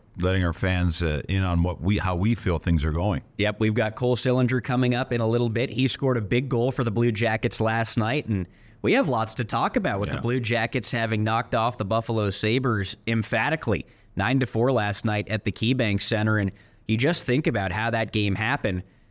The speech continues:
Speaker 2: Buffalo scores thirty seconds in on their first shot of the game, and I'm there calling the action thinking to myself, "Wait a second, this is how Daniil Tarasov just started off Saturday's game against New Jersey. Jack Hughes scored on his first shot of the game."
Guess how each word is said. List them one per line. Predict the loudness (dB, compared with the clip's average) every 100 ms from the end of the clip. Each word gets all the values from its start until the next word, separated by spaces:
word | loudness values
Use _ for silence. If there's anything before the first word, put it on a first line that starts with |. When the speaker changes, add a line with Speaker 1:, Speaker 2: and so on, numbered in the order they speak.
| -20 -20 -20 -10 -2
Speaker 2:
Buffalo | 0 2 2
scores | 0 0 0 0 -2
thirty | -4 -2 2 2
seconds | 2 0 2 2 2
in | 2 2
on | 2 2
their | 2 2
first | 0 0 0
shot | 0 0
of | 0
the | 0
game, | 2 4 4
and | 2 -2 -12 -14 -4
I'm | 0
there | 2 0
calling | 0 0 2 2
the | 2
action | 0 -2 0 -2
thinking | 0 0 2 2
to | 2
myself, | 0 0 0 0 0 -4 -14 -20 -12
"Wait | -2 0 2
a |
second, | 0 -2 -2 -2
this | 0 0
is | -2
how | -2
Daniil | 0 0 0
Tarasov | 0 0 0 0 -2 -2
just | -2 -2 -2
started | -2 -2 -2
off | -2 -2
Saturday's | -2 -2 0 0 0
game | 0 0
against | 0 -2 -2
New | -2
Jersey. | 0 0 0 0
Jack | 0 0 0 0
Hughes | 0 0 -2
scored | -2 -2 0
on | 0 0
his | 0 0
first | -2 -2 0
shot | 0 0
of | 0
the | 0
game." | 0 0